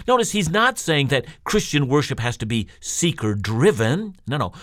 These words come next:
Worship must be designed to encourage and to instruct believers, but it must also be so designed that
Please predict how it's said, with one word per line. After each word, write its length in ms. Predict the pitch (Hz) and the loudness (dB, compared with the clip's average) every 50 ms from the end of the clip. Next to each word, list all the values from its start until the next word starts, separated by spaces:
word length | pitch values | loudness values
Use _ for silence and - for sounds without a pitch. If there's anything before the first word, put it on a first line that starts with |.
| - - - | -20 -14 -6
Worship 460 | 127 131 160 - - - - 220 143 | 0 2 4 4 4 2 2 0 2
must 260 | 143 151 151 143 - | 2 2 2 2 0
be 120 | - 147 139 | 0 0 0
designed 580 | 120 131 135 113 104 156 156 151 151 147 143 147 - - - - | 2 2 0 2 2 2 2 4 4 2 0 -2 -6 -12 -16 -4
to 160 | - 143 139 | 0 0 2
encourage 760 | 131 123 120 - - - - 180 175 196 226 254 214 180 - - - - - - - | 2 2 0 -2 -2 0 4 6 6 8 6 6 4 -2 -6 -8 -12 -18 -20 -14 -8
and 240 | - 110 131 170 180 | -4 -2 0 0 0
to 140 | - 196 220 | 0 0 0
instruct 440 | 214 175 - - 156 131 - - 123 | 0 -2 0 0 0 0 0 -2 -2
believers, 840 | 131 147 139 147 220 233 240 151 107 107 95 107 156 185 160 - - - _ - - - - - - - - | 0 2 2 2 2 2 -2 -4 -4 -4 -4 -4 -4 -6 -8 -12 -16 -20 _ -20 -20 -20 -20 -20 -20 -4 0
but 140 | - 170 170 | 2 4 4
it 80 | 170 | 4
must 220 | 160 160 165 165 - | 4 4 2 2 2
also 460 | - 175 214 254 277 277 - 190 160 | 4 6 6 6 4 4 2 2 2
be 180 | 120 147 143 | 2 2 0
so 340 | 131 - - - 165 170 247 | 0 -2 0 2 4 4 4
designed 540 | 240 277 247 160 170 151 147 151 151 151 131 | 2 0 2 2 4 4 4 4 2 2 2
that 240 | 139 143 139 135 | 2 2 0 0